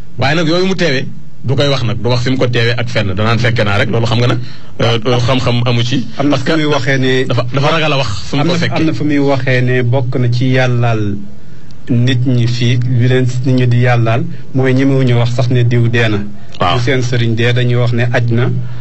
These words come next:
Speaker 2: wala dañuy wax
Speaker 1: Am na
Speaker 2: ne
Speaker 1: bu gën a
Speaker 2: ne-, nelaw na.
Speaker 1: am na bu gën a garaaw
Speaker 2: Wala,
Speaker 1: boobu.
Speaker 2: wala
Speaker 1: Nee na,
Speaker 2: wax
Speaker 1: nee na day, dafa gis ay ab-, ay nit ñu dugg ci ay avion ak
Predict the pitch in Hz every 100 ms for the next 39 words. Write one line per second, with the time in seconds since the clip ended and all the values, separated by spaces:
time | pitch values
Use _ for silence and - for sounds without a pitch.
0 | - 127 120 120 120 120 120 117 117 147
1 | 160 165 175 196 - 135 139 131 117 107
2 | 143 160 180 196 214 208 240 240 269 269
3 | - 180 190 196 233 226 165 180 190 233
4 | 214 135 165 180 139 143 175 147 165 -
5 | - 151 139 - 139 120 143 143 156 147
6 | 139 143 127 127 143 143 131 135 123